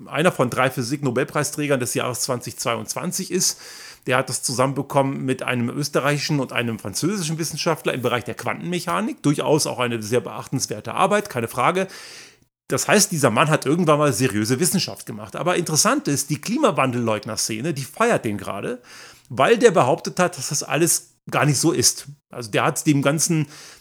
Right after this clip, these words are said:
Konsens in der Klimaforschung widersprochen. Man muss allerdings dabei wissen, dass er gerade im Mai in den Vorstand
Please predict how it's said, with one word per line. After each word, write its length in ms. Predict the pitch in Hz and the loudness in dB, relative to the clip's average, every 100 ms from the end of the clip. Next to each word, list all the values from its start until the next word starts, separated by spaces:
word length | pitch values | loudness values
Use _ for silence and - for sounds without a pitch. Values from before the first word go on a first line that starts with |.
| _ | _
Konsens 600 | - 156 226 180 185 185 | 4 6 6 6 4 2
in 180 | - 143 | -2 2
der 140 | 127 | 2
Klimaforschung 680 | 120 151 190 151 160 135 143 | 2 2 2 2 2 0 0
widersprochen. 800 | 120 107 - 123 131 220 285 277 _ _ | 0 -4 -4 -4 -4 -4 -6 -12 _ _
Man 140 | - 135 | 0 2
muss 160 | 214 | 4
allerdings 340 | 233 196 175 170 | 4 4 4 2
dabei 300 | 143 123 113 | 2 0 0
wissen, 440 | 117 - 127 240 - - - - | 2 2 0 -4 -8 -18 -20 -4
dass 180 | 156 156 | -2 0
er 140 | 160 | 0
gerade 280 | 135 143 143 | 2 4 4
im 160 | 135 | 2
Mai 280 | 123 117 139 | 0 0 0
in 260 | 208 170 156 | -2 -2 -2
den 100 | 131 | -2
Vorstand 720 | - 131 175 - 196 214 - | -2 0 0 2 0 0 -4